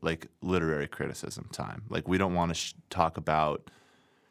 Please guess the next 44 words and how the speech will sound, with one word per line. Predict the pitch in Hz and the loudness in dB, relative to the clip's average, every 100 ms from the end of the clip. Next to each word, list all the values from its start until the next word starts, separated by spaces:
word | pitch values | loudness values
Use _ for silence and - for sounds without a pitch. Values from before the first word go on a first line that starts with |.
| - | -6
like, | - | -2
personal | - 156 151 143 | 4 4 6 4
reactions | 123 113 107 107 110 98 | 6 6 6 4 0 0
to | - | 0
the | 95 | 0
story. | - - 107 101 95 92 | 0 4 6 6 4 4
We | 90 95 | 4 4
don't | 90 | 4
wanna | 87 90 85 | 4 4 2
do, | 82 90 87 82 | 2 4 4 4
we | 90 | 4
wanna | 98 104 90 | 4 4 4
focus | 95 87 87 - | 2 0 0 2
on | 80 78 76 76 - _ _ _ _ _ _ _ _ 90 | 4 4 2 -2 -8 _ _ _ _ _ _ _ _ -4
the | |
fact | 92 98 85 - | 2 4 4 0
that | 90 | -2
this | - 90 - | 0 0 0
thing | 92 90 85 82 82 _ _ _ _ _ _ - | 2 2 2 0 -4 _ _ _ _ _ _ 2
took | 123 117 | 4 6
off | 104 95 87 | 6 6 2
in | 76 90 | 0 0
a | |
way, | 80 82 82 80 80 - _ _ 85 | 2 2 2 0 -2 -6 _ _ -2
um, | 80 80 78 - - | 0 0 -2 -4 -2
that | 80 78 76 - - _ _ _ _ | 2 2 0 -4 -14 _ _ _ _
I | 120 | 4
don't | 151 | 4
think | 110 90 | 4 4
either | 101 82 | 4 2
of | |
us | 73 82 | -2 0
have | |
ever | 85 87 | 0 0
seen | - 78 | -4 -6
a | |
piece | - 80 - | -6 -8 -8
of | |
short, | - 73 - - | -4 -4 -4 -10
of | 82 | -10
short | - 85 - | 0 0 0
fiction | 73 - 71 | -4 -4 -4
take | 80 78 | -4 0
off | 69 - - | 0 -2 -4